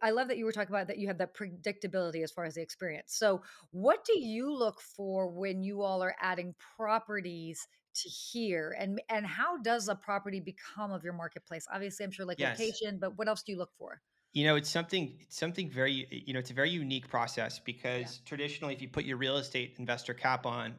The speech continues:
Speaker 2: all that matters is return on investment. Return on investment, return on investment, return on investment. That's all that matters, just like location, location, location.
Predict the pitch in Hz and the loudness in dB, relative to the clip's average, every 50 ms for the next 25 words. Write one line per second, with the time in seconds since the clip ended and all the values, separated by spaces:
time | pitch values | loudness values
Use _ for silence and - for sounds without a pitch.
0 | - - 147 143 139 143 139 131 127 123 123 117 117 123 123 120 - 127 127 - | -10 -4 -2 0 0 0 0 2 2 2 2 2 0 -2 -6 -8 -10 -8 -6 -4
1 | 127 127 117 113 113 113 110 107 - - - - - - - - - 123 127 127 | -2 -2 -2 -2 -4 -6 -8 -10 -10 -12 -14 -14 -14 -14 -14 -16 -16 -16 -6 0
2 | 156 156 160 156 147 139 139 135 - - 127 120 117 - 127 120 117 117 117 113 | 2 2 4 4 4 4 4 2 2 -2 -6 -6 -4 -2 0 0 0 0 0 -2
3 | 113 110 - - 113 110 - 120 113 110 113 113 113 - - - 113 117 120 - | -4 -4 -4 -6 -8 -6 -4 -4 -2 -2 -4 -6 -8 -10 -10 -8 -8 -8 -8 -2
4 | - 143 139 131 127 120 113 - - 110 - - 147 143 - 135 - 135 127 127 | 2 2 2 2 2 0 0 0 -2 -6 -4 -4 -2 -2 -2 0 0 0 0 0
5 | - 131 127 - - 120 117 113 - - 117 113 - - 113 110 107 - - 113 | 0 0 0 0 -2 -4 -4 -4 -4 -4 -4 -4 -4 -8 -10 -10 -10 -10 -12 -12
6 | 113 110 - 113 110 | -12 -12 -14 -16 -20